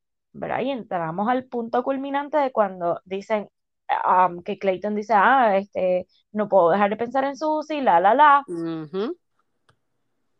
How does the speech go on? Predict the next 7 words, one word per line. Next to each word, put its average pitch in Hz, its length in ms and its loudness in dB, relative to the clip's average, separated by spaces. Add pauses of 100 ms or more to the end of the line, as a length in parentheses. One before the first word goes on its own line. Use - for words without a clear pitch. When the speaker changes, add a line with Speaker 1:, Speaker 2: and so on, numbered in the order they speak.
(120)
Speaker 1:
Mira 220 560 0
cómo 294 380 2
los 302 280 0
papás 240 460 0 (140)
reaccionan 233 1300 -2 (160)
súper 240 580 -2
negativo 208 1000 0